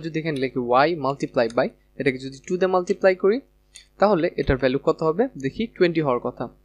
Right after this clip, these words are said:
এই যে আমরা টোয়েন্টি পাইতেছি, and এটা যদি আমরা, এটা যদি মাল্টিপ্লিকেশন অ্যাসাইনমেন্ট অপারেটরের মাধ্যমে করি, তাহলেও এটা টোয়েন্টি হবে। আচ্ছা, এটাকে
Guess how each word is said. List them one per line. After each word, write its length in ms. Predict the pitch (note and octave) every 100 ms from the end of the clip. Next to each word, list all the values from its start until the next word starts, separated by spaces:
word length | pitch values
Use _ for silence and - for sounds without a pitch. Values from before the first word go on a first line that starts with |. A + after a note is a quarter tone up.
| _ _ -
এই 60 | C#3+
যে 40 | E3+
আমরা 120 | E3+ -
টোয়েন্টি 200 | C#3 B2+
পাইতেছি, 320 | A#2 A2+ - - -
and 80 | F#3 F3+
এটা 120 | D#3+ D3+
যদি 120 | C#3 C3+
আমরা, 120 | B2+ -
এটা 100 | C#3+ C3+
যদি 180 | C3+ F3+ _ _ _ C3+
মাল্টিপ্লিকেশন 580 | D3 F3 G3 G3+ F3 D#3+ C3+
অ্যাসাইনমেন্ট 400 | - C3+ B2+ B2
অপারেটরের 340 | B2 B2 B2+ B2
মাধ্যমে 280 | B2+ - D3 -
করি, 140 | F#3+ C#4
তাহলেও 280 | E3+ D3+ A3 D#4+
এটা 140 | - F3+ -
টোয়েন্টি 260 | C#3+ B2+ C3
হবে। 160 | A2+ C3 _ _ _ _ _ _ _ _ - _ _ _ _ _ - -
আচ্ছা, 220 | - - A3 _ - _ _ _ _ _ _ _ _ _ -
এটাকে 220 | C3+ C3+